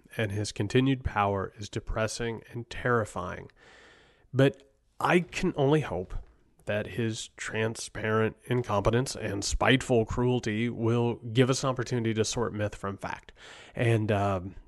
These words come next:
begin the necessary process of, uh, of healing that has evaded us for, uh, generations.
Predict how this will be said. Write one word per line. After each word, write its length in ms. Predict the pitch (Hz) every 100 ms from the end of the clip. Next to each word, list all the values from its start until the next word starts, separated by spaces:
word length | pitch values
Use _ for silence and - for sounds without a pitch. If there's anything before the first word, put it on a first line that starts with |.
| 147
begin 720 | 127 123 123 123 123 120 113 - _ _
the 160 | 139 123
necessary 720 | 123 123 120 117 131 127 110
process 520 | 107 104 101 107 -
of, 260 | 110 95 95
uh, 280 | 95 90 90 -
of 160 | 110 104
healing 380 | 139 170 - - _ _ - - - _ -
that 320 | 107 101 -
has 300 | - 113 107
evaded 360 | 107 107 110 107
us 200 | 104 -
for, 400 | - 110 208 98 202 - -
uh, 100 | - 269 247 127
generations. 800 | - 123 131 131 170 - 90